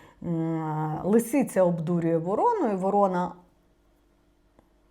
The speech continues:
відкриває дзьоба і впускає сир.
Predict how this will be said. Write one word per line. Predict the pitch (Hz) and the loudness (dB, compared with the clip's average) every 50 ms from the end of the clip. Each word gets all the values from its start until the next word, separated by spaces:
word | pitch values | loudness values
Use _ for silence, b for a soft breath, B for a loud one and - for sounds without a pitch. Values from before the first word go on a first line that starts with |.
| _ - | _ -10
відкриває | 180 175 - - 180 190 185 180 170 170 170 170 | -10 -10 -8 -6 -4 0 2 2 2 2 2 2
дзьоба | 165 202 302 392 392 233 170 156 - - - - _ _ _ _ _ _ _ _ _ _ _ _ _ _ - | 0 0 0 0 2 0 -2 -2 -4 -8 -16 -20 _ _ _ _ _ _ _ _ _ _ _ _ _ _ -6
і | - 254 | -4 -2
впускає | 254 - - - - - 240 233 - 254 196 170 175 165 - - - - - _ _ _ _ _ - | -2 -4 -6 -8 -6 -6 -4 2 6 8 8 8 6 4 0 -4 -8 -16 -20 _ _ _ _ _ -20
сир. | - - - 160 - - | -12 -8 -6 -6 -6 -8